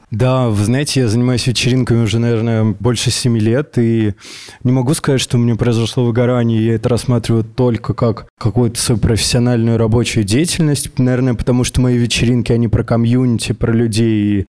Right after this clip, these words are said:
мы очень долго шли к тому, чтобы, ну, правда, собрать, собрать классный народ рядом с нами. Поэтому, когда я прихожу работать на своей вечеринке, конечно, я получаю суперклассную реализацию, удовольствие, и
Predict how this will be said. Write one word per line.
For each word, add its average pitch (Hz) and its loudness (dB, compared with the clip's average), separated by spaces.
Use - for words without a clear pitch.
мы 127 0
очень 135 0
долго 117 2
шли 127 0
к - -8
тому, 120 0
чтобы, 110 -2
ну, 120 0
правда, 117 -4
собрать, 123 -2
собрать 120 -2
классный 123 0
народ 120 0
рядом 117 2
с - -4
нами. 120 0
Поэтому, 117 0
когда 110 -2
я 113 0
прихожу 120 0
работать 117 0
на 107 0
своей 117 0
вечеринке, 117 0
конечно, 127 0
я 117 0
получаю 117 0
суперклассную 117 -2
реализацию, 113 0
удовольствие, 107 -2
и 104 2